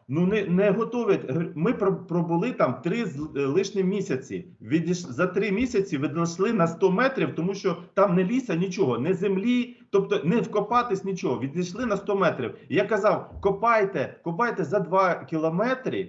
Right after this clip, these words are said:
копайте фортифікацію, поки ми тримаємо, е, передній край».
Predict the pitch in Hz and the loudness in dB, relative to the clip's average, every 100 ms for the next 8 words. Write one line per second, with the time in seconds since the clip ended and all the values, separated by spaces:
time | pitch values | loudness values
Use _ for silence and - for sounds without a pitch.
0 | - - 139 202 220 214 160 170 - 175 | -8 -12 0 0 2 0 -2 -4 -4 -2
1 | 190 196 165 139 131 - - 208 202 190 | 0 2 2 2 -4 -4 -2 0 2 2
2 | 202 196 190 202 226 214 175 147 139 - | 2 2 2 4 2 2 -2 -4 -8 -16
3 | 160 - 139 139 135 185 208 202 208 185 | -10 -4 0 0 2 2 2 2 -2 -2
4 | 202 170 107 | 2 4 4